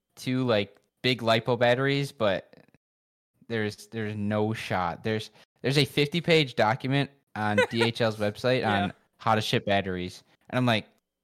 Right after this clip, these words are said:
Speaker 1: this ain't going today. I'm sorry.
Speaker 2: You didn't,
Speaker 1: <laughs>
Speaker 2: you didn't read any of the pages?
Speaker 1: Uh, we did, but we're like, first of all, we don't know if this can even go to Ukraine.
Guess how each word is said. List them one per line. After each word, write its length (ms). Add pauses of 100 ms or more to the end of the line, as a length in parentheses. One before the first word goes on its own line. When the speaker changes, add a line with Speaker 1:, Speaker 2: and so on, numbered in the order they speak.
(380)
Speaker 1:
this 160
ain't 160
going 220
today. 240
I'm 100
sorry. 420
Speaker 2:
You 160
didn't, 180
Speaker 1:
<laughs> 0
Speaker 2:
you 60
didn't 200
read 180
any 200
of 60
the 60
pages? 640 (500)
Speaker 1:
Uh, 200
we 120
did, 320
but 260
we're 120
like, 340 (680)
first 500
of 60
all, 160
we 100
don't 160
know 160
if 120
this 320 (1000)
can 160
even 220
go 180
to 120
Ukraine. 600